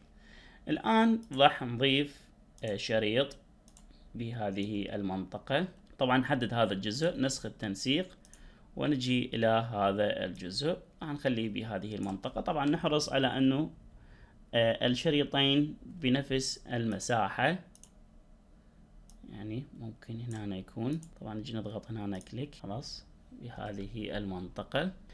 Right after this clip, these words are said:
جيد. الآن طبعا هذا الجزء راح نحدده، وطبعا إحضار إلى المقدمة. هذا الجزء نضغط على كنترول،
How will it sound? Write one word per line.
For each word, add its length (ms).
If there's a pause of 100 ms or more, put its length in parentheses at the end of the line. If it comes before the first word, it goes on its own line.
(140)
جيد. 380
الآن 440
طبعا 440
هذا 80
الجزء 340
راح 220
نحدده، 680 (280)
وطبعا 760
إحضار 640
إلى 300
المقدمة. 760 (400)
هذا 140
الجزء 340
نضغط 320
على 200
كنترول، 800